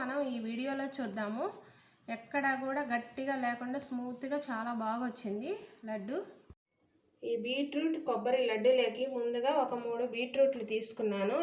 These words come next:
ఇది వచ్చేసి కొబ్బరి వచ్చేసి ఒక కప్పు తీసుకున్నాను. నేను తేనె వాడుతున్నాను, మామూలుగా పంచదార వేయట్లేదు. హాఫ్ కప్పు రవ్వ తీసుకుంటున్నాను. ఇవి వచ్చేసి డ్రై ఫ్రూట్స్, జీడిపప్పులు,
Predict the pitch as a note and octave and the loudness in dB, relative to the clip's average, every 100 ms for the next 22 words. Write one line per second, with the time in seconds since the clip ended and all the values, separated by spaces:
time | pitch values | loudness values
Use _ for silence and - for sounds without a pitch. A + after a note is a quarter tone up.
0 | C#4+ A3+ A3 B3+ A#3 D#4 - A#3 G3+ C4+ | 4 2 0 2 0 -2 -2 0 4 6
1 | C4 - A3 A3 D#4 C4 A#3 G#3+ - B3 | 6 4 -2 -2 -2 -2 -2 -4 -4 -4
2 | A3+ - G#3 G3+ G3 A3+ D#4+ F#4 - - | -2 -4 -4 0 0 0 0 -2 -10 -20
3 | - - - A#3+ A#3 A#3 B3 D4+ - C4 | -20 -18 -6 -2 0 0 2 0 4 10
4 | C#4 D4+ C#4 A3+ G#3 G#3+ G3+ G3+ G3 A#3 | 10 10 8 6 4 0 -4 -2 -2 -2
5 | D#4+ F#4+ - - _ _ _ - A#3 A#3+ | -2 -4 -8 -18 _ _ _ -10 -4 -2
6 | B3 A#3+ C4 E4 D4+ A#3+ B3 C4+ C4 B3 | 0 0 2 2 2 0 0 2 2 2
7 | G#3+ A3 A#3 A#3 G3+ G3+ C#4 G4 - F3 | 2 2 0 2 2 4 2 2 0 -8
8 | - _ _ _ - - - - - - | -10 _ _ _ -20 -20 -20 -20 -18 -16
9 | - - - - B3 C4+ - C4+ C4+ D4 | -16 -14 -12 -2 0 0 -2 -4 -2 2
10 | C4 A#3 C#4+ C#4 - - A3+ G#3 G#3 G#3+ | 2 4 4 2 0 -4 -4 0 2 2
11 | G#3+ B3+ D4+ B3 A3+ C4 B3 C#4 C#4+ G#3 | 2 2 2 2 0 0 0 0 -4 0
12 | A3 B3 B3 A#3 - A#3 A#3+ A#3+ B3 B3 | 2 2 2 0 -2 -6 -6 0 2 2
13 | B3 A3 A#3 | 0 -2 -2